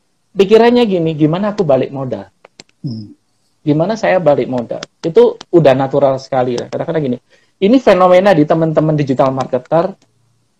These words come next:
Speaker 1: ada produk gitu, karena s-, misalnya H P P-nya itu sepuluh ribu, Pak.
Speaker 2: Ya.
Speaker 1: Tetapi, dia bisa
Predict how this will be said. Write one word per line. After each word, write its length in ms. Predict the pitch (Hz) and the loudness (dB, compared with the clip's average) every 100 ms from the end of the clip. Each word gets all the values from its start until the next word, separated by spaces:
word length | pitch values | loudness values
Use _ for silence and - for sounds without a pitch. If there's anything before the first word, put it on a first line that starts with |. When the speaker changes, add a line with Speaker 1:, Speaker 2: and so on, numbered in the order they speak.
| _ | _
Speaker 1:
ada 320 | 185 185 240 | 0 4 2
produk 520 | 277 202 180 160 165 - | 4 4 4 4 2 -2
gitu, 160 | 160 151 | -6 -2
karena 180 | 165 208 | -2 -4
s-, 120 | 208 | -6
misalnya 360 | 190 190 190 226 | -4 0 0 0
H 120 | 175 | 0
P 120 | 170 170 | 0 2
P-nya 280 | 185 214 | 2 2
itu 80 | 226 254 | -2 -4
sepuluh 360 | - 180 170 | -2 4 4
ribu, 280 | 160 139 113 | 4 2 -2
Pak. 160 | 87 - _ _ _ _ _ _ | -4 -10 _ _ _ _ _ _
Speaker 2:
Ya. 240 | 147 123 - _ | -8 -8 -12 _
Speaker 1:
Tetapi, 760 | 180 180 311 - 170 165 202 - _ _ _ _ _ _ _ | 0 4 2 6 6 6 2 -6 _ _ _ _ _ _ _
dia 320 | 143 202 285 | 2 6 4
bisa 720 | 165 160 143 - 233 254 262 | 4 4 2 2 2 2 0